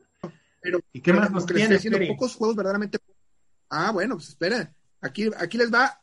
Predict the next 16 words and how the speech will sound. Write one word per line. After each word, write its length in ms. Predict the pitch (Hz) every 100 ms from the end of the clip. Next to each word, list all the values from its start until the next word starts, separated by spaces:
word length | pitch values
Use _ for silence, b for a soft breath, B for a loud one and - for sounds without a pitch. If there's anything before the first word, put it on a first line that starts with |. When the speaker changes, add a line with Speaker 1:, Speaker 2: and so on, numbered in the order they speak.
| -
Speaker 1:
para 220 | 175 170
mí, 280 | 233 311 - -
uno 180 | 240
de 60 | 262
los 220 | 208 165
mejores 880 | 208 180 - 233 254 254 254 - - _ _ _
juegos 580 | - 190 226 226 226 226
que 100 | 185
se 140 | 147 175
han 140 | 190
hecho 440 | 202 196 214 214 -
de 140 | 165
mi 120 | 165
superhéroe 500 | 156 175 165 175 202
favorito. 720 | 202 185 156 147 185 - 254 - _ _ _ _ _ _ _ _ _ _ _ _ _ _ _ _ -
El 380 | 165 196 214